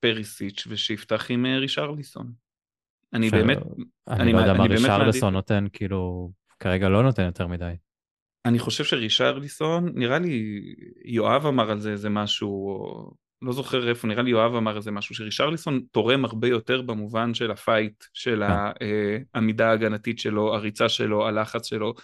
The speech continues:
Speaker 1: אה, סון הוא כאילו, אתה יודע, זה
Speaker 2: פרווה.
Speaker 1: בובת נייר כזה, אז אתה עושה פו והוא כזה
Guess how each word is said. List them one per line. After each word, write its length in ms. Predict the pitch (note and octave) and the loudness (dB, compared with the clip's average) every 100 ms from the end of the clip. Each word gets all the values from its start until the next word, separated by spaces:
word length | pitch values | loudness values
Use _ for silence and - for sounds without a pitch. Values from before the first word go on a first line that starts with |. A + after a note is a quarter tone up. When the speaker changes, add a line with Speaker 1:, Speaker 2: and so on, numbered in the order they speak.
| - _ - - | -20 _ -10 -2
Speaker 1:
אה, 140 | B3+ | -2
סון 280 | - - C4 | 2 2 2
הוא 100 | C#4 | 0
כאילו, 300 | C#4 C#4 C4+ C4+ B3+ A#3+ A3+ F#3+ - _ _ _ _ _ _ _ _ _ _ _ _ _ _ | -2 -4 -2 -4 -4 -4 -6 -8 -12 _ _ _ _ _ _ _ _ _ _ _ _ _ _
אתה 60 | - | -4
יודע, 180 | - | 0
זה 60 | F#2+ | 2
Speaker 2:
פרווה. 120 | B2+ | 2
Speaker 1:
בובת 280 | B2 C3+ E3+ | 2 2 4
נייר 280 | D#3+ E3+ F#3 | 4 4 2
כזה, 260 | G#3 D#3 | 4 4
אז 100 | A2+ | 4
אתה 160 | A2 A#2 | -2 -4
עושה 220 | A2+ C#3 | -4 -4
פו 400 | C3 - D#3 C#3+ B2 | -6 -2 2 2 2
והוא 180 | A2 G#2+ | -2 -2
כזה 480 | A#2 A2 A2+ A2 | -4 -2 -2 -2